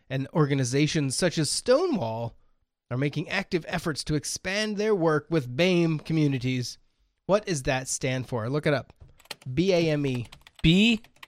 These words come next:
Speaker 1: Mm-hmm.
Speaker 2: A
Speaker 1: But progress will only happen when the
Speaker 2: M E.
Speaker 1: L G B T community, young and old,
Speaker 2: Am I
Speaker 1: black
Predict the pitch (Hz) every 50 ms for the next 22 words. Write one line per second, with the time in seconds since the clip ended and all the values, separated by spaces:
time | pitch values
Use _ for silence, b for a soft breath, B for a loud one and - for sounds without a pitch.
0 | _ - 147 151 151 147 151 165 170 - - - - - _ - 131 131 135 143
1 | 143 135 120 - B B B B B B B B 143 165 175 156 - - 185 202
2 | 220 233 202 175 170 160 185 214 - - 170 156 156 156 156 - - 214 254 294
3 | 285 277 233 151 156 175 156 - - 143 131 - - - - - - 254 285 -
4 | 127 - - 233 220 - 107 104 - - - 190 175 208 - - 160 143 135 123
5 | 127 127 131 127 b b b b b - 123 131 147 165 185 185 202 202 220 226
6 | 226 233 247 240 185 175 175 190 202 233